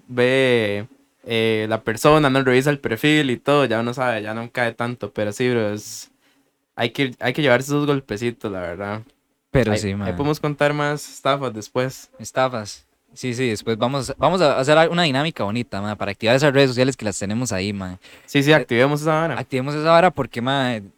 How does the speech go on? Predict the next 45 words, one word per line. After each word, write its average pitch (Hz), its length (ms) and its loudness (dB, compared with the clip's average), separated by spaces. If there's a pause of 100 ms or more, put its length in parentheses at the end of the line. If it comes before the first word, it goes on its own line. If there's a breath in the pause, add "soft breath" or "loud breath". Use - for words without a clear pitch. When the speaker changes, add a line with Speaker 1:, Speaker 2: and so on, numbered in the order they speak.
Speaker 2:
este, - 300 -20
los 110 180 -14
tenemos 131 240 -6
descuidados 170 520 0
y 143 60 -4
le 123 80 0
pedimos 151 300 0
una 190 80 -2
disculpa. 202 520 -2
Nosotros 120 960 -6 (360)
lo 117 100 -10
hacemos, 151 240 0
como 127 160 -8
le 107 80 -4
decía 107 140 -4
al 131 40 -6
principio, 143 360 -6
con 107 80 -8
mucho 120 200 -6
amor, 151 300 -4 (320 loud breath)
pero 160 140 2
a - 40 8
veces 160 140 0
nos 156 160 -8
pasan 151 240 -2
situaciones 147 460 -6
que, 117 140 -4
di, 123 80 -2
no 120 80 -6
podemos. 123 440 -4
Pero 180 240 2
vamos 180 140 4
a 175 80 -2
hacer 175 100 -2
una 185 120 -2
dinámica 151 400 -6
bonita, 123 340 -8
mae. 110 100 -6
Entonces 117 280 -10
Speaker 1:
Sí. 120 40 -4
Speaker 2:
vamos, 147 560 -6
no 107 80 -14
sé, 127 220 -6 (460 soft breath)
a 123 80 -8
hacer 156 240 -6